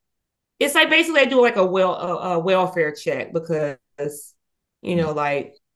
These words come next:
Speaker 1: you will, like, they do send police officers sometimes to do a welfare check on people. They do. So that's kinda like doing a welfare check,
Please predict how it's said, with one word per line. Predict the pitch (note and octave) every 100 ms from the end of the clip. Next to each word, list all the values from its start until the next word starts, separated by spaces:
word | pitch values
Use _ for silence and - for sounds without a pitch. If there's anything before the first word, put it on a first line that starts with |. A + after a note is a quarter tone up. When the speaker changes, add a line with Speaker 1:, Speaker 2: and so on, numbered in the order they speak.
| -
Speaker 1:
you | F3+
will, | F#3+ F#3+
like, | F3+ E3 - _
they | D3
do | E3 E3+
send | F3 F#3
police | G#3+ C4 F#3+
officers | D#3+ D#3+ D#3+
sometimes | E3 D#3 D#3
to |
do | E3
a |
welfare | E3 G3+ G3 D3+
check | C#3 C3+ C3
on | C3+
people. | C#3 B2+ - A#2+ C3 _ _ _ -
They | D3+
do. | D#3+ C#3+ C3 - _ _ _ _ _ _
So | -
that's | D#3 -
kinda | F#3+ E3+
like | D#3 D3
doing | C#3
a | C3+
welfare | C3+ C#3 C#3 C3
check, | B2+ C3+ B2 -